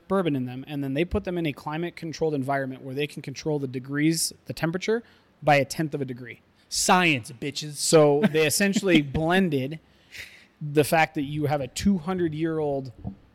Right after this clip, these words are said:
Speaker 1: barrels
Speaker 2: Mm-hmm.
Speaker 1: with the scientific advances that allow them to essentially climate control
Speaker 2: Yeah.
Speaker 1: what those barrels e-, experience.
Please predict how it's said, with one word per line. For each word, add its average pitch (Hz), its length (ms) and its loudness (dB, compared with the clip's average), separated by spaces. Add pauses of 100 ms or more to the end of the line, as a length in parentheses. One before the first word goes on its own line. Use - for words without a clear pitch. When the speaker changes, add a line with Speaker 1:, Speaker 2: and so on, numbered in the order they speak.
(200)
Speaker 1:
barrels 135 540 4
Speaker 2:
Mm-hmm. 131 220 -2 (160)
Speaker 1:
with 139 400 0
the 139 120 -4
scientific 151 520 -2
advances 139 400 -6
that 135 100 -10
allow 139 340 -2
them 143 160 -2
to 139 120 -8
essentially 139 400 -6
climate 170 420 -2
control 123 520 -8 (180)
Speaker 2:
Yeah. 147 220 2 (100)
Speaker 1:
what 151 300 4
those 147 180 0
barrels 143 400 -2
e-, 131 220 -10
experience. 170 760 0